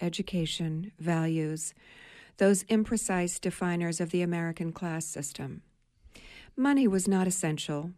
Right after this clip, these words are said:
You could be a member without money, and money alone was not enough.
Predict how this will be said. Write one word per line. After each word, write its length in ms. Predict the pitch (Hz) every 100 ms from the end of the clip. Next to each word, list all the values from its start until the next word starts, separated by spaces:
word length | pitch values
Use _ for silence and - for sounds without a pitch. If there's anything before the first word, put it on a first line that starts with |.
| -
You 120 | 220
could 160 | 247 233
be 140 | 208
a 60 | 190
member 300 | 190 180 175
without 380 | 170 165 160
money, 420 | 165 156 151 160 - - - - - -
and 160 | 196
money 240 | 208 214 214
alone 600 | 190 185 175 165 160 165
was 200 | 180 170
not 180 | 175 156
enough. 560 | 156 156 147 160 -